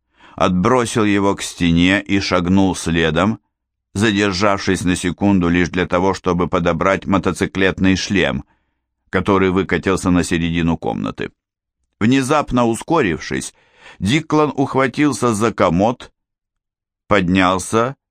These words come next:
и вытащил из ящика пистолет. Он направил его на серого человека и коротко велел «Стоять!»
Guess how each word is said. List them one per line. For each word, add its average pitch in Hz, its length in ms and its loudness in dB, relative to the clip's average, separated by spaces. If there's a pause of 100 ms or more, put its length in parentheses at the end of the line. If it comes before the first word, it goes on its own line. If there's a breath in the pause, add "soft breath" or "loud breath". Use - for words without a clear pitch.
(580)
и 98 120 2
вытащил 123 680 0
из 107 140 -2
ящика 90 640 0
пистолет. - 960 -4 (1000)
Он 98 260 2
направил 98 540 0
его 87 300 0
на 87 160 0
серого 82 460 0
человека 76 760 -2 (720)
и 92 120 0
коротко 104 580 0
велел 92 440 0
«Стоять!» 101 840 -2